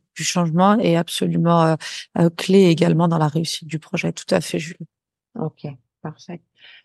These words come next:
Speaker 2: Alors, si on veut monter un tel projet dans un, dans un, dans une entreprise, ok,
Speaker 1: Oui.
Speaker 2: comment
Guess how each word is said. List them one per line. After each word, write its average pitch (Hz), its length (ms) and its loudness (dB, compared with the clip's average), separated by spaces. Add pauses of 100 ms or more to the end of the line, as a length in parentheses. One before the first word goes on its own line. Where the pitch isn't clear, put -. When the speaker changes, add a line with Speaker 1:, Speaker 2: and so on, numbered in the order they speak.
(140)
Speaker 2:
Alors, 196 180 2
si - 220 0
on 415 120 4
veut 302 60 6
monter 233 300 4
un 247 100 2
tel 190 220 2
projet 165 480 -2
dans 151 240 -2
un, 156 220 0
dans 151 280 -2
un, 156 480 -2
dans 151 180 -2
une 175 180 0
entreprise, 151 720 -6
ok, - 260 -12 (360)
Speaker 1:
Oui. 165 120 0 (720)
Speaker 2:
comment 247 260 4